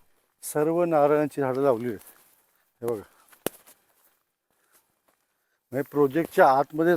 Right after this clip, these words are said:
नाही जरी म्हटलं, चार पाचशे नारळ, नंतर भरपूर आंबे, भरपूर चिक्कू, काजू, अशी असंख्य जवळजवळ चार पाच हजार झाडं एका प्रोजेक्टमध्ये लावलेली आहे. आणि हा आहे आपला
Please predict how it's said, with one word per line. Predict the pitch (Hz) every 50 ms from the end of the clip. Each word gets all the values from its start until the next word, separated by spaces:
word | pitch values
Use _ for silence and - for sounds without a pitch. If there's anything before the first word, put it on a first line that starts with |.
| 147
नाही | 147 147 147 165 165
जरी | 160 160 170
म्हटलं, | 165 151 147 151 147 143 160 - - - - - - _ _ _ _ - -
चार | 156 139 135 135
पाचशे | - 165 160 - - - 175
नारळ, | 165 165 151 147 147 160 139 110 - _ _ _ _ _ _ _ _ _ _ _ _ _ _ -
नंतर | 127 - - 151 147
भरपूर | 131 131 127 120 120 - - 156 170 165
आंबे, | 156 147 147 147 147 151 131 104 - _ _ _ _ _ _ _ _ _ _ -
भरपूर | 123 123 - - 156 160 156 - -
चिक्कू, | - 139 - _ - 170 160 135 104 - _
काजू, | - 139 131 135 127 131 151 131 - _ _ _ _ _ _ _ -
अशी | 127 - - - - -
असंख्य | 139 - - 170 185 180 160 - 180
जवळजवळ | 147 156 156 160 160 165
चार | 143 - 151 160
पाच | 135 - 185 180
हजार | 147 147 160 170 165
झाडं | 147 143 139 156 175 - _ _ _ _ _ _ _ -
एका | 143 135 - - 185
प्रोजेक्टमध्ये | 180 - 165 160 156 160 156 - 160 160 160 147
लावलेली | 143 139 131 135 131 110
आहे. | 95 - - - 123
आणि | 123 131 123
हा | - - 143 151 151
आहे | 151 156
आपला | 156 147 - 139 151 180